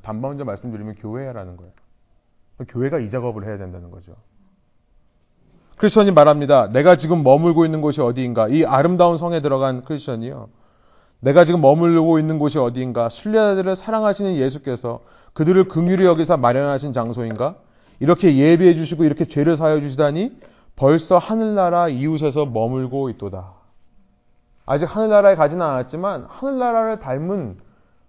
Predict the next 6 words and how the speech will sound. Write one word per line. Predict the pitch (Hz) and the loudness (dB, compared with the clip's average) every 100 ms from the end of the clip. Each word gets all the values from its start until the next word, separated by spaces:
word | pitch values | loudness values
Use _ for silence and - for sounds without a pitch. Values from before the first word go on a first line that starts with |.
| _ | _
그 | 170 202 - | -2 -2 -2
곳에 | 143 143 160 156 | -4 -2 -2 -2
내가 | 135 143 | -2 -2
지금 | 139 | -4
머물고 | 120 110 135 131 127 | -6 -6 -6 -8 -10
있구나. | 123 117 107 117 113 | -10 -10 -10 -12 -16